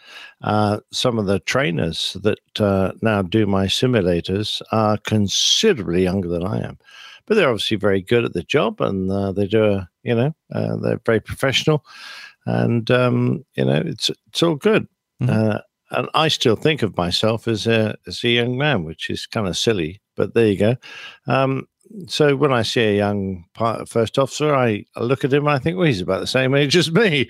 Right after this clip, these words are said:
Speaker 2: Yeah, I know what you mean.
Speaker 1: <laughs>
Speaker 2: I, I can't tell you how, how many times I've gone to work and walking into the pilot lounge, s-, still feeling like I'm a new hire.
Speaker 1: Yeah.
Speaker 2: Until recently,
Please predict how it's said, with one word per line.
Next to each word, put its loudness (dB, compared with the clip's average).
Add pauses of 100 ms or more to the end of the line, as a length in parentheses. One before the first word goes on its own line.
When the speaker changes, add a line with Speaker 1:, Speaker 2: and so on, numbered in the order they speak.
(140)
Speaker 2:
Yeah, 2 (280)
I 2
know 2
what 0
you 2
mean. 0 (220)
Speaker 1:
<laughs> -12
Speaker 2:
I, 2 (280)
I -2
can't -2
tell 2
you 4
how, 4
how 2
many 2
times 2
I've 0
gone 2
to 4
work 2 (420)
and 0
walking 2
into 0
the -4
pilot 2
lounge, 0
s-, -6
still 0
feeling 2
like 2
I'm 2
a 2
new 4
hire. 0 (440)
Speaker 1:
Yeah. 0
Speaker 2:
Until 2
recently, 0